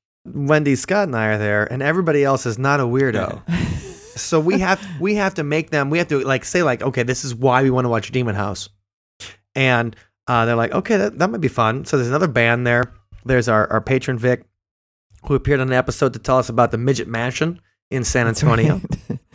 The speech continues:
Speaker 2: <laughs>
Speaker 1: um, a couple of years back. And so we're all hanging out. We're like, "Okay, let's make this fun, and let's make a Demon House
Speaker 2: Mm.
Speaker 1: drinking game." And so what were that, what were the rules in the Demon House drinking game?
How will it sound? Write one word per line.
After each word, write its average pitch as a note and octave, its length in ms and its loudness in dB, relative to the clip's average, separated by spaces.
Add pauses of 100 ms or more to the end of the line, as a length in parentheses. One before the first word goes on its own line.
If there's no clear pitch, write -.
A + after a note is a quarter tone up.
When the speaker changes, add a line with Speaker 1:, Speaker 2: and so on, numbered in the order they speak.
Speaker 2:
<laughs> A#2+ 240 -10
Speaker 1:
um, A#2 280 2
a A2+ 40 -2
couple B2 240 -2
of B2 60 0
years A#2+ 120 2
back. C3 280 0 (640)
And D3 180 2
so D#3 140 -2
we're C#3 180 2
all E3+ 100 2
hanging E3 300 0
out. A2+ 240 0 (220)
We're C3+ 80 -2
like, B2+ 120 0
"Okay, G2+ 400 -4 (200)
let's D3 180 -2
make C#3+ 160 0
this A#2 180 -2
fun, G#2+ 520 -2
and C3 120 0
let's C3+ 240 2
make B2+ 220 0
a A2+ 140 0
Demon B2 360 -2
House G#2 440 -4 (180)
Speaker 2:
Mm. C3+ 60 -2
Speaker 1:
drinking G#2+ 320 2
game." F2 300 -10 (1160)
And C#3 160 2
so D3+ 260 4
what F3 440 -2
were G3+ 160 2
that, E3+ 200 0
what G3 120 0
were G#3+ 100 2
the G3 80 0
rules D#3+ 460 2
in C#3+ 60 -4
the C3 100 0
Demon C#3 300 -2
House A#2 260 -2
drinking A2 400 -6
game? - 300 -14